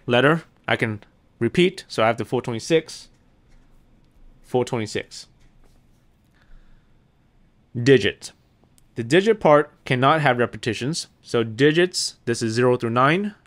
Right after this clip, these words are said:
Uh, normally that would be ten, but because I cannot have repetitions, and I already used one digit already,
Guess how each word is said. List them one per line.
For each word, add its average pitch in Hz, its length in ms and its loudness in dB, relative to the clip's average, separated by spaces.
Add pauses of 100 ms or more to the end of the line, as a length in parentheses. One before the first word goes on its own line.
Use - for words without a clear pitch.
Uh, 107 100 -2
normally 117 380 0
that 110 80 2
would 107 100 0
be 107 80 -2
ten, 185 520 0 (600)
but 117 140 -2
because 123 280 0
I 113 60 2
cannot 135 400 0
have 151 140 0
repetitions, 139 760 -4 (1120)
and 113 140 -2
I 113 80 4
already 123 240 4
used 131 240 2
one 131 200 0
digit 123 300 0
already, 123 460 0